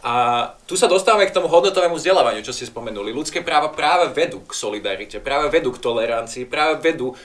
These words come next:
k tej hodnotám rovnosti. A akoľvek to politicky sa zafrejmuje, o tom to sú ľudské práva, že,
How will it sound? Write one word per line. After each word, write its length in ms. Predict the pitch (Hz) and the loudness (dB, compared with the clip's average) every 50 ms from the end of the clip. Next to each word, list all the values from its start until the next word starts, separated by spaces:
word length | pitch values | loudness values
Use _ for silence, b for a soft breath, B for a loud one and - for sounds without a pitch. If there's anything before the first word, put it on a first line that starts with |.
| B | B
k 60 | B - | B -6
tej 180 | - 143 131 131 123 | -2 0 0 0 2
hodnotám 560 | 127 143 147 151 156 147 - 147 135 123 - | 2 0 0 2 -2 -2 -2 -2 -4 -4 -4
rovnosti. 720 | 127 127 135 135 135 143 135 131 127 - - - 147 196 - - B B B B B B | 0 0 0 0 0 0 -2 -2 -2 -4 -6 -8 -10 -12 -12 -18 B B B B B B
A 160 | - 123 147 170 | -2 0 0 2
akoľvek 400 | - 190 190 180 180 170 - - | 2 2 4 4 2 2 2 2
to 160 | 170 156 156 - | 0 0 0 -2
politicky 480 | - 156 160 165 160 165 160 - - 151 | -4 -2 -2 0 -2 -2 -6 -6 -6 -8
sa 240 | - 127 135 156 - | -6 -2 0 0 0
zafrejmuje, 560 | - - 165 143 123 120 117 113 113 107 - | 0 0 0 0 0 0 -2 -2 -2 0 0
o 80 | 143 143 | -2 0
tom 240 | - - 101 - | 0 -2 -2 -2
to 80 | - 147 | -4 -4
sú 240 | 139 - - 156 147 | -4 -4 -6 -6 -6
ľudské 400 | 135 147 151 - - - 139 127 | -4 -6 -6 -8 -8 -8 -8 -6
práva, 400 | - 135 139 151 147 - - - | -2 0 2 2 2 0 -2 -8
že, 240 | - 117 110 110 | -8 -8 -8 -10